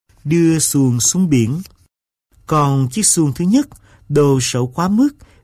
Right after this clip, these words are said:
vì thiếu tính toán trước như các bạn đã biết, thì chẳng bao giờ tôi có thể hạ thủy nó được nữa. Tôi đành để yên nó một chỗ, coi đó là một bài học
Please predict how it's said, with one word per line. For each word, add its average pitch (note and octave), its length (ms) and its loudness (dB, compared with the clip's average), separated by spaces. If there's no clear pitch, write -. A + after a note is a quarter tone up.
vì C3+ 360 2
thiếu F3+ 400 0
tính G#3 160 -4
toán F#3+ 240 -4
trước B3+ 300 -2
như D3+ 240 0
các F#3+ 240 -8
bạn A2 240 -4
đã A2+ 120 -6
biết, E3+ 300 -4
thì D#3+ 180 2
chẳng D3 320 -4
bao G3+ 140 0
giờ D#3 400 2
tôi E3 380 2
có F#3+ 140 -4
thể C#3+ 180 -2
hạ C3 320 -6
thủy B2 280 -4
nó D#3+ 280 -4
được C3+ 220 -4
nữa. C3 360 -4
Tôi E3 140 0
đành C3 400 -2
để B2 120 -2
yên D#3 360 -2
nó E3+ 100 -2
một F#3 200 -2
chỗ, B2 340 -2
coi D3+ 160 -2
đó D3+ 420 -2
là C3+ 320 0
một B2+ 260 -4
bài C3+ 140 -2
học A#2 220 -6